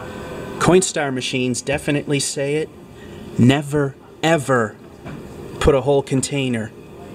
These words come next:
into a machine. You got a tiny opening here. You could jam the machine. You could jam the equipment. The amount of money you have to pay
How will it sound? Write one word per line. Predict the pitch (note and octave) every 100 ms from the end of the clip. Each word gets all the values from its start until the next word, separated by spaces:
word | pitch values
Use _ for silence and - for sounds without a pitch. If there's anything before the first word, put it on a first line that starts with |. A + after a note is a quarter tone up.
| - - - -
into | C3+ C3 C3+
a |
machine. | B2 - C#3 C#3 C#3 C3+ - - - - - - - - -
You | B2
got | A#2+
a |
tiny | - - D#3+ D3
opening | D#3+ - D#3+ D3+
here. | D#3+ D#3 D#3 D3 -
You | C3
could | C3 A#2
jam | A2+ B2+ C3 C3+
the | A#2+
machine. | A#2 - D#3+ D3+ D3+ D3 -
You | B2+
could | - A2+
jam | C#3+ C#3 B2
the | -
equipment. | - - F#3+ F#3 F#3 - - - - - - - - - - - -
The | C3
amount | C3 D3
of | C#3+
money | C#3+ C3+
you | B2
have | B2+ D3+ -
to | A#2+
pay | - D3+ D3 C#3+